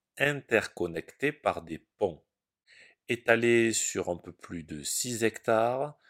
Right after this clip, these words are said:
soit soixante mille mètres carrés, ce nouveau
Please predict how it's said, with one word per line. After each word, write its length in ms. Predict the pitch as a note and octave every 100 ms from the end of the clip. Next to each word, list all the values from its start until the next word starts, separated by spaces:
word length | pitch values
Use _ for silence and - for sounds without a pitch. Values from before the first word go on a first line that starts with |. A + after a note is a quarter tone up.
| _ _
soit 540 | - - G2+ F#2+ F2 -
soixante 580 | - - G2 - G2 F#2
mille 440 | F2 F#2 F#2 D#2
mètres 540 | D2+ E2+ F2+ - D#2 -
carrés, 500 | - F2 F2+ A#2 D#3 - _ _ _
ce 380 | - - -
nouveau 600 | G2+ G#2 C#3 C3 F#2 E2